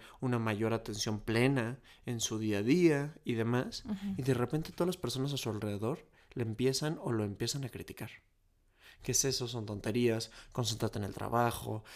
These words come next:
Speaker 1: eh, eso no importa,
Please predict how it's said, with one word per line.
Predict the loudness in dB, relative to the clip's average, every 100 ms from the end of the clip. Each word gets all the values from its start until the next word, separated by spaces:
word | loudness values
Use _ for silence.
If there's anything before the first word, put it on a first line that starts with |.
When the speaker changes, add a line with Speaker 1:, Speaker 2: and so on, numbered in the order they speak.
| -16 -4
Speaker 1:
eh, | 2 4 6 4 0 -2 -8 -12 -14 -4
eso | -2 0
no |
importa, | 0 6 8 8 6 -2 -2